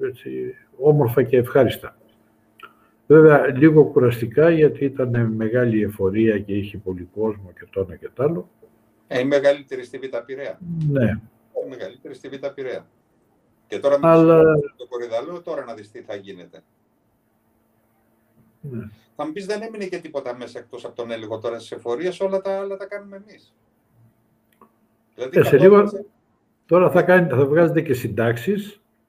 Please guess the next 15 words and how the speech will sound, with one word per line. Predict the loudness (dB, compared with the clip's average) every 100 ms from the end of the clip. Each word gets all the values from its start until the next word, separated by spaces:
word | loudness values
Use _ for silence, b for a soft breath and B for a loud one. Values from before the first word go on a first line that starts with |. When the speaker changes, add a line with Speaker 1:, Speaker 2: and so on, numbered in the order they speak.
| _ _ _ _
Speaker 2:
Με | _ -16
τη | -14 -16
δίθεν | -14 -10 -10
ψηφιακή, | -12 -16 -18 -10 -10 -12 -14 -16
ξέρεις, | -16 -12 -10 -10 -12 -16 -18
ε, | -18 -14 -14 -12 -14 -14
διευκόλυνση | -10 -10 -8 -2 -2 -2 -12 -16
και | -12
όλα | -12
αυτά | -12 -12
τα | -12
πράγματα, | -4 -4 -4 -14 -10 -10
έχουμε | -10 -16 -14
φορτωθεί | -14 -14 -18 -18
δουλειές, | -20 -8 -6 -6 -10 _